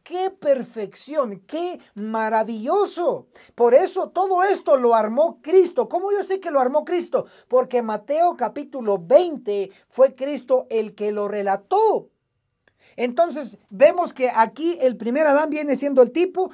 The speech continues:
y el segundo Adán el antitipo. ¿Y quién armó todo esto? Cristo, el gran tipologista. El tipo se repite en el antitipo. Primer Adán,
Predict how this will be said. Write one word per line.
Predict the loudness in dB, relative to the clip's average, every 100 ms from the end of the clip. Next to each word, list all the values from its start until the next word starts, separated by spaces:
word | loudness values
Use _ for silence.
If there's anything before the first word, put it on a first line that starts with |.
| -8
y | -6
el | -6
segundo | -6 -6 -2
Adán | 2 0 -2 -8
el | -6
antitipo. | -6 -8 -14 -6 -6 -6 -8 -12 _ -16
¿Y | -12
quién | -4 0 2
armó | 2 2 2
todo | 6 8
esto? | 6 2 -12 _
Cristo, | -4 -2 -2 -6 -4
el | -4 -6 -2
gran | 0 0 -4 -8 -12 _ -10
tipologista. | -10 -6 -4 -4 -6 -8 -10 -12 -14 -18 -20 _ -8
El | -6 -6 2
tipo | 4 4 2 -4 -6
se | -4 -2 -2
repite | -6 -8 -4 -4 -4 -8 -8 -12 _ -16
en | -12 -6
el | -4 -4 -6 -14 _ _
antitipo. | -6 -6 -6 -12 -8 -10 -10 -12 -12 -10
Primer | -4 -2 2
Adán, | 4 2 -2 -14